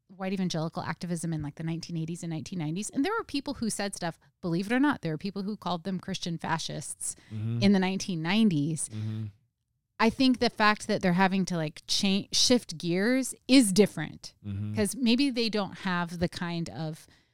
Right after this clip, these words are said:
Speaker 1: numbers and standing that they would have had before. I mean, you were there, like, demographically, what are we looking at?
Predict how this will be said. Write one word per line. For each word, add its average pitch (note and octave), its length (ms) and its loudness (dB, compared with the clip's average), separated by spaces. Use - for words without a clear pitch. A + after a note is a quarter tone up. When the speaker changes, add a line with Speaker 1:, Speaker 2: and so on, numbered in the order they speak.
Speaker 1:
numbers G3 680 2
and D#3+ 380 0
standing G#3 800 2
that F3 160 -4
they F3+ 100 -2
would E3 140 -4
have - 80 -14
had E3+ 160 -6
before. F3 320 -4
I - 40 0
mean, B3 160 8
you D4 100 2
were F4 140 4
there, C#4+ 180 2
like, A3+ 180 0
demographically, F#3+ 880 4
what F3 180 2
are G#3 40 4
we F#3 100 0
looking E3 240 -6
at? - 140 -12